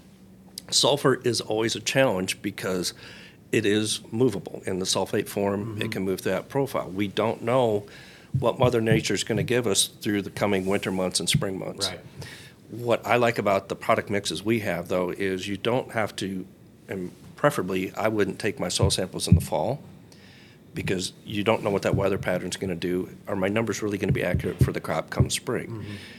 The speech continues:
Speaker 1: So use some of these products, these mixes that we have, take your yield data. There's some great tools out there today that you can plug that yield data in that will give you not just your primary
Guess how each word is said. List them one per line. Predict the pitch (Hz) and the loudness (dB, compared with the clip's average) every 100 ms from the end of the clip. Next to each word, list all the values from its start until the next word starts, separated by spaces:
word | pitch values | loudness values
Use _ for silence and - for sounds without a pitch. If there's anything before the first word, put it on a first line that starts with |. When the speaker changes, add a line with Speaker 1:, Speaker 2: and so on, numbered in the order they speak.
| - - | -20 -6
Speaker 1:
So | - 131 | 6 6
use | 101 156 - | 8 6 6
some | 170 131 | 6 6
of | |
these | 104 | 4
products, | - 73 78 - - | -4 -6 -6 -6 -4
these | 113 - | -4 -2
mixes | 120 123 117 117 | -2 0 -2 -2
that | |
we | 110 104 | 0 -2
have, | 98 76 131 - - - - | -2 -4 -6 -8 -14 -18 -6
take | 117 - | -2 0
your | 123 | 6
yield | 117 110 113 | 6 6 0
data. | 113 92 92 104 - - - - - - - | 2 2 2 -4 -8 -20 -20 -20 -20 -6 4
There's | 156 - | 4 4
some | 98 92 | -2 -2
great | 101 117 131 | 2 2 2
tools | - 123 120 110 | 0 0 0 2
out | 104 101 | 0 2
there | 107 | 0
today | 101 98 98 101 | 0 -2 -2 -2
that | 95 | -4
you | 113 | -6
can | - 104 | -8 -4
plug | 123 120 | -2 0
that | 110 - | 0 0
yield | 107 98 | 0 2
data | 98 95 95 | 2 2 0
in | 95 | 0
that | 92 | -2
will | 95 | -4
give | 95 127 | 0 0
you | 120 104 | 2 0
not | 107 110 | 0 -2
just | - 104 - | -2 -2 -2
your | 104 | -4
primary | - 104 101 101 92 107 | -2 -2 2 2 0 -4